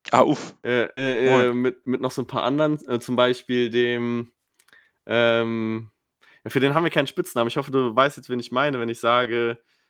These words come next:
Speaker 2: äh, der Olympionike.
Speaker 1: Ja.
Speaker 2: Ja?
Speaker 1: Ja.
Speaker 2: Perfekt. Ähm, die zusammen irgendwie, ich weiß, da waren aber noch ein paar mehr beteiligt, haben irgendwie so ein Golfkart geklaut auf diesem, auf diesem,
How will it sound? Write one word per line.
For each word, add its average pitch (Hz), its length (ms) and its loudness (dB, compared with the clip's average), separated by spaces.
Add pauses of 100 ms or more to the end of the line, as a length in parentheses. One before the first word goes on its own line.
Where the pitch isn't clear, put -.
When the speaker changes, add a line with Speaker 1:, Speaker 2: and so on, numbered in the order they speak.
(180)
Speaker 2:
äh, 117 560 0 (600)
der 120 340 2
Olympionike. 135 840 0 (640)
Speaker 1:
Ja. 113 320 4 (380)
Speaker 2:
Ja? 135 260 2 (240)
Speaker 1:
Ja. 113 180 6
Speaker 2:
Perfekt. - 520 -8 (340)
Ähm, 131 540 0
die 131 140 -8
zusammen 147 500 0
irgendwie, 139 260 -2
ich 135 100 -6
weiß, 143 100 0
da 139 80 -6
waren 147 120 4
aber 131 120 0
noch 131 80 -4
ein 127 40 -16
paar 139 120 -2
mehr 143 160 0
beteiligt, 127 360 -4
haben 139 100 -4
irgendwie 127 180 -2
so 127 60 -4
ein 135 80 -8
Golfkart 139 720 0
geklaut 117 440 -6
auf 117 80 -6
diesem, 117 440 -8
auf 113 80 -14
diesem, 117 460 -6